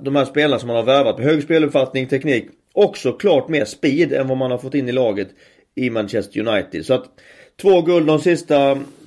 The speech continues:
fe-, på den här perioden, femårsperioden, så har de tagit två guld, medan United har ju inte alls haft de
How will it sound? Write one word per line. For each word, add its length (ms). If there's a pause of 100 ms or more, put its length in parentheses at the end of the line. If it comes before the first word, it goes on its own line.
(160)
fe-, 240
på 100
den 100
här 80
perioden, 540
femårsperioden, 560
så 80
har 60
de 40
tagit 200
två 180
guld, 360 (340)
medan 320
United 320
har 180
ju 200 (600)
inte 440 (180)
alls 300
haft 160
de 260